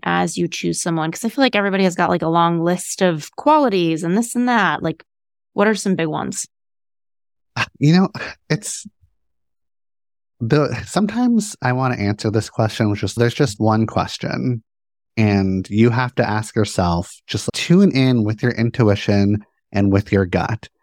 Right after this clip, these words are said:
Speaker 2: Is this person your person? You'll probably get some sort of answer. If you don't get the answer, then just sit with that question, meditate on that question,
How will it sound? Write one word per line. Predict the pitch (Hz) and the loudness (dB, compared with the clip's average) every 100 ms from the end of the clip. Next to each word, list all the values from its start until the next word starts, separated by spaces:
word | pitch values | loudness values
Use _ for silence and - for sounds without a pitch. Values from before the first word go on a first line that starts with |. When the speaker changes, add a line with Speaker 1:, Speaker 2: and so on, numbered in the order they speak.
| _ _ | _ _
Speaker 2:
Is | 123 135 - | 0 2 2
this | 143 139 | 0 0
person | - 120 110 120 110 | -4 -4 0 2 4
your | 101 | 4
person? | 101 - 95 - 107 104 107 - - | 2 -2 -2 0 2 2 0 -4 0
You'll | 143 | 0
probably | - - 165 185 196 | 0 -2 2 4 4
get | 156 147 | 4 0
some | - 123 113 | -2 -2 -2
sort | - 110 | 0 2
of | 98 | 2
answer. | 95 90 87 85 | 2 0 0 0
If | 95 | 4
you | 127 | 4
don't | 131 180 208 | 4 0 2
get | 180 | 0
the | 127 | 2
answer, | 127 127 120 | 2 2 0
then | 110 113 | 0 0
just | 127 - | 0 -2
sit | - - | -4 -2
with | 117 110 | -2 0
that | 110 98 | 0 0
question, | 98 90 - 92 90 90 98 | -2 -2 -2 -2 0 2 2
meditate | 107 113 - 107 | 2 2 0 2
on | 101 | 2
that | 98 - | 0 -2
question, | - 87 - 92 87 87 | -2 -2 -2 -2 0 0